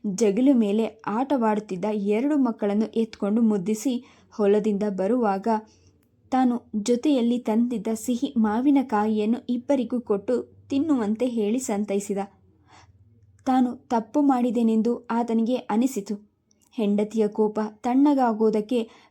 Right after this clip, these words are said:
ಕಣ್ಮರೆಯಾಗಿದ್ದು, ಮನೆಗೆ ಬಂದಿದ್ದು ಅವನಲ್ಲಿ ಅಪರಾಧಿ ಭಾವನೆ ಎದ್ದು ಕಾಣುತ್ತಿತ್ತು. ರಾತ್ರಿಯಾದರೂ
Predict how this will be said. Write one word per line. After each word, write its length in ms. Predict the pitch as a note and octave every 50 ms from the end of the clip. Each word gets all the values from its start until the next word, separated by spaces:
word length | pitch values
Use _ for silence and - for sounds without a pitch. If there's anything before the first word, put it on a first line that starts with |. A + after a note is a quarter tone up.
| _ _
ಕಣ್ಮರೆಯಾಗಿದ್ದು, 1200 | - B3+ B3+ C4 D4 D#4 D4+ C#4 C4+ B3+ - - G#3 G#3+ G#3 G#3 A3 F#3+ A#3 B3+ A3 A3 - _ _ - -
ಮನೆಗೆ 420 | G#3+ G#3+ G3 G3 A#3+ B3+ B3+ C#4
ಬಂದಿದ್ದು 420 | A#3+ G3+ G3+ G3+ G3+ G#3+ G3 G#3+ G#3
ಅವನಲ್ಲಿ 540 | - - - G3+ G3+ G3+ G3 G3 G3+ A3
ಅಪರಾಧಿ 580 | - - G#3 G3+ - C4+ C#4 C#4 B3+ A3+ A3 A3
ಭಾವನೆ 400 | F#3 G3+ G3 G3 G3 G3+ A3 A#3
ಎದ್ದು 400 | - - G#3+ A3+ G#3+ G3+ A#3+ C#4
ಕಾಣುತ್ತಿತ್ತು. 760 | C4+ A#3+ G3+ G3 F#3+ F#3+ F#3 G#3 G3+ G3+ - G#3 G#3+ - _ _ _ _ _ _ _ _ _ _ _ _ - _ _ -
ರಾತ್ರಿಯಾದರೂ 840 | A3 G3 F#3 G3+ G#3 G#3 A3+ G#3 G3 F#3+ G3 F#3 G3 F#3+ G3 G3+